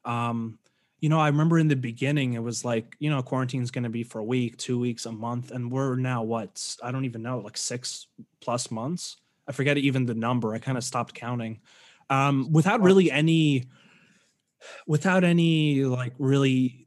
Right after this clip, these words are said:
deep public decision making and, and things like that. And this is an issue that's global, right? It's not even just with the United States. Like, this is something that affects the whole world. And it, it poses this big question of how do we react to something like this? And what is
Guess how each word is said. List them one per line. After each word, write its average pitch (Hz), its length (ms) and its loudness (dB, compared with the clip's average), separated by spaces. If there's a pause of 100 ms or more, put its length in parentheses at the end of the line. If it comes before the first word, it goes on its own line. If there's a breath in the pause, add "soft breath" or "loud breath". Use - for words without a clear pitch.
deep 156 300 -2 (100)
public 135 380 0
decision 123 500 0
making 120 540 -6 (100)
and, 123 260 -6
and 127 200 -4
things 127 240 -2
like 113 200 -4
that. 127 200 0
And 143 140 2
this 175 180 2
is 196 240 -2 (320 loud breath)
an 160 200 2
issue 170 340 2
that's 143 580 -2 (120)
global, 131 480 0
right? 117 260 -4
It's 123 160 -2
not 185 160 2
even 156 220 4
just 139 160 -2
with 143 100 -2
the 131 80 -6
United 127 400 -2
States. 117 480 -8
Like, 117 160 -8
this 131 160 -4
is 127 80 -2
something 151 300 -2
that 135 100 -2
affects 131 300 -6
the 117 80 -8
whole 123 240 -4
world. 113 440 -4
And 120 300 -6 (260 loud breath)
it, 156 280 -2
it 160 180 0
poses 180 380 2
this 135 180 0
big 139 220 0
question 123 400 -6
of 110 80 -8
how 147 120 -2
do 170 80 2
we 180 140 2
react 135 400 -2
to 117 60 -12
something 117 400 -4
like 110 180 -10
this? 113 260 -6
And 123 140 -6
what 135 100 0
is 139 360 0